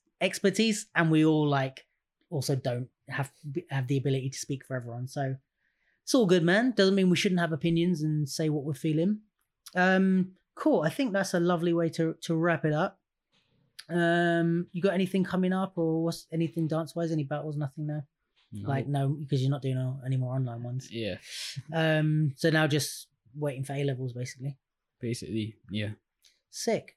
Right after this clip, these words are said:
Speaker 1: All right. Well, thanks for coming through and having a chat, man. Super appreciate it. I didn't
Speaker 2: Yeah.
Speaker 1: realize you came all the way up from, like, near Southampton. Is that what
Speaker 2: Yeah.
Speaker 1: you said?
Speaker 2: Yeah, yeah.
Speaker 1: Yeah. Which is like, oh, that's super nice. <laughs> That makes me happy that it was worth it for you. Um, yeah, check Rory out on Instagram.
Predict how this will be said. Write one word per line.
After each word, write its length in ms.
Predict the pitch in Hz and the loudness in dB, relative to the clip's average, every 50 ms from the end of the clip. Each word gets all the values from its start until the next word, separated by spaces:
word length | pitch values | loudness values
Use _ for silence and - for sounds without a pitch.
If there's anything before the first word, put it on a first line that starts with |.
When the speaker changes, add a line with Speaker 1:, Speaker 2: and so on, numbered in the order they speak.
| _ - | _ -8
Speaker 1:
All 100 | 190 165 | -6 -4
right. 140 | 135 156 156 | -4 -4 -2
Well, 360 | 175 185 185 190 190 190 - - | -2 0 0 0 0 -2 -4 -6
thanks 240 | 208 208 214 214 - | -6 -4 -4 -4 -6
for 100 | - - | -8 -8
coming 320 | - - 185 180 170 160 | -6 -4 -2 -2 -2 -2
through 160 | 143 156 156 151 | -2 -4 -4 -2
and 80 | 143 | -2
having 200 | 139 135 135 127 | -4 -4 -6 -10
a 40 | 110 | -14
chat, 240 | - - 143 127 110 | -12 -12 -10 -10 -10
man. 160 | 110 117 147 | -10 -10 -10
Super 320 | 156 - - 175 143 - 147 | -10 -4 -4 -4 -2 -2 -2
appreciate 340 | 123 143 139 135 - 131 | 0 0 -2 -2 -2 -2
it. 20 | 127 | -2
I 20 | |
didn't 140 | 139 160 160 | 0 0 0
Speaker 2:
Yeah. 40 | 156 151 | 0 0
Speaker 1:
realize 200 | 151 143 143 135 | 0 0 0 -2
you 80 | 139 | -4
came 220 | 135 - 139 139 139 | -4 -4 -2 -2 -2
all 100 | 139 135 | -2 -2
the 60 | 131 | -4
way 100 | 131 127 | -4 -6
up 120 | 127 113 - | -8 -10 -12
from, 320 | - 131 123 123 123 123 | -12 -10 -10 -8 -10 -10
like, 160 | 120 120 113 - _ _ _ - | -12 -14 -16 -20 _ _ _ -12
near 140 | 139 131 120 | -10 -10 -10
Southampton. 640 | - - 127 120 - - 127 117 - - - 131 135 - _ _ _ _ _ _ _ _ _ - | -10 -12 -14 -12 -10 -10 -12 -12 -12 -12 -14 -14 -14 -14 _ _ _ _ _ _ _ _ _ -10
Is 40 | - | -8
that 60 | 127 | -6
what 60 | 123 | -6
Speaker 2:
Yeah. 40 | 127 | -4
Speaker 1:
you 40 | 131 | -6
said? 220 | 127 143 160 180 - _ _ | -6 -6 -8 -10 -12 _ _
Speaker 2:
Yeah, 200 | - 101 101 92 | -4 -2 -2 0
yeah. 120 | 90 143 | 0 0
Speaker 1:
Yeah. 160 | 135 131 127 131 - _ _ _ _ _ _ | -2 -2 -4 -8 -14 _ _ _ _ _ _
Which 160 | - 135 131 | -6 -4 -2
is 140 | 139 131 117 | -2 -4 -4
like, 160 | 120 113 110 - - | -6 -10 -12 -14 -14
oh, 80 | 151 151 | -12 -10
that's 160 | 147 160 156 | -10 -10 -12
super 220 | - - 120 - 107 | -12 -16 -16 -14 -16
nice. 320 | 110 113 127 - - - _ - | -16 -16 -16 -18 -20 -20 _ -8
<laughs> 100 | - - | 2 4
That 300 | 240 196 - - - - | 4 4 4 2 -4 -4
makes 240 | 208 196 160 131 - | -2 0 0 0 -2
me 100 | 131 117 | -2 -4
happy 300 | 120 120 - 131 131 - _ _ - - - - - - | -4 -8 -12 -16 -18 -18 _ _ -20 -20 -20 -14 -8 -6
that 80 | 156 | -4
it 80 | 131 131 | -2 -2
was 140 | 131 123 135 | -2 0 0
worth 200 | 135 127 127 - | 0 0 -2 -4
it 140 | 147 131 | -8 -6
for 60 | - 139 | -4 -2
you. 160 | 135 147 175 - _ _ _ _ _ _ _ - - _ - | -2 -2 -4 -8 _ _ _ _ _ _ _ -20 -20 _ -2
Um, 1120 | 180 170 170 165 165 165 165 165 160 160 160 160 160 160 160 160 156 160 160 160 165 170 _ | 2 4 4 4 4 4 4 4 2 2 2 2 2 2 2 2 2 0 0 -2 -4 -6 _
yeah, 160 | - 214 202 160 | 0 2 2 2
check 260 | 135 - 220 208 180 | 2 0 -2 -2 0
Rory 300 | 196 202 196 190 185 180 | 0 0 0 2 2 2
out 160 | 175 165 151 | 0 0 -2
on 80 | 143 156 | -2 -4
Instagram. 640 | 151 143 151 135 - 147 131 131 131 135 165 180 | -4 -4 -6 -6 -6 -6 -6 -4 -4 -2 -2 -4